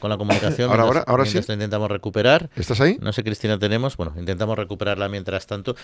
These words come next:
Speaker 1: Fíjate que ha hecho una cosa curiosa, ¿eh? Que ya cerró el restaurante. Es decir, que una
Speaker 2: Sí.
Speaker 1: compañía croqueta no es para un restaurante, es para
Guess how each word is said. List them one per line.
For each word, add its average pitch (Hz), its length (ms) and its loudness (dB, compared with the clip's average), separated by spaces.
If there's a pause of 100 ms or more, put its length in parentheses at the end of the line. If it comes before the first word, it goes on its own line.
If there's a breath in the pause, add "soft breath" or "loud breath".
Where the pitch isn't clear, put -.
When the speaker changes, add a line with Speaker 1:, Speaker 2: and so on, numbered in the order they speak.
Speaker 1:
Fíjate 127 320 2
que 92 60 2
ha - 20 6
hecho 101 180 -2
una 117 80 0
cosa - 240 -6
curiosa, 95 400 -4
¿eh? 87 80 -6 (400 loud breath)
Que - 80 -4
ya 90 100 2
cerró 107 220 2
el 98 60 0
restaurante. 95 560 0
Es 82 80 -8
decir, - 180 -10 (100)
que - 60 0
una 107 140 4
Speaker 2:
Sí. 123 80 4
Speaker 1:
compañía 117 280 6
croqueta 120 400 6
no 92 120 0
es - 80 -4
para 104 160 4
un 95 80 0
restaurante, 101 400 0
es - 80 -2
para 107 340 2